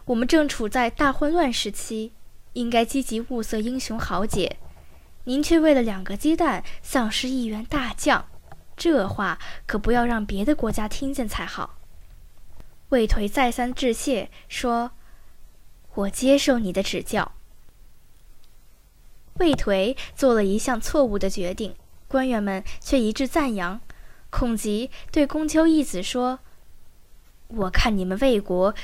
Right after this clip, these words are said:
真是君不像君，臣不像臣。”公丘义子问：“怎么会糟到这种程度？”孔吉回答：“领袖人物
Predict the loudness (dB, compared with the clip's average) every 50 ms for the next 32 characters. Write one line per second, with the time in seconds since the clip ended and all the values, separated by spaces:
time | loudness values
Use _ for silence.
0 | -6 0 0 0 2 2 0 0 2 2 2 2 2 0 2 2 2 2 2 2
1 | 2 0 0 0 -4 -8 -14 -16 -12 -8 -4 -2 0 2 2 4 4 2 2 2
2 | 2 0 0 0 0 0 0 0 -2 -2 -4 -8 -14 -16 -16 -14 -14 -12 -12 -14
3 | -16 -16 -18 -20 -20 -20 -20 -20 -20 -20 -20 -20 -18 -18 -16 -16 -18 -18 -20 -20
4 | -20 -20 -18 -8 -6 -4 -4 -2 0 4 6 6 8 6 6 4 0 -4 -2 -2
5 | -2 -2 -2 -4 -8 -12 -16 -18 -18 -20 -20 -20 -20 -20 -20 -20 -20 -20 -20 -20
6 | -20 -20 -20 -14 -6 -4 0 0 2 2 2 2 4 4 2 4 4 2 2 2
7 | 2 2 2 0 0 -2 -4 -6 -6 -6 -4 -2 -2 -2 -2 -2 -6 -10 -14 -16
8 | -18 -18 -20 -20 -20 -20 -20 -20 -16 -16 -14 -14 -14 -16 -20 -18 -12 -10 -8 -6
9 | -6 -8 -6 -4 -2 -2 -2 -2 -2 -4 -4 -4 -4 -4 -4 -4 -6 -6 -8 -10
10 | -12 -14 -14 -16 -16 -16 -14 -16 -16 -16 -18 -18 -20 -20 -20 -18 -18 -18 -14 -8
11 | -4 -2 -2 -2 0 2 4 4 4 4 2 0 -2 -2 -2 0 -2 -2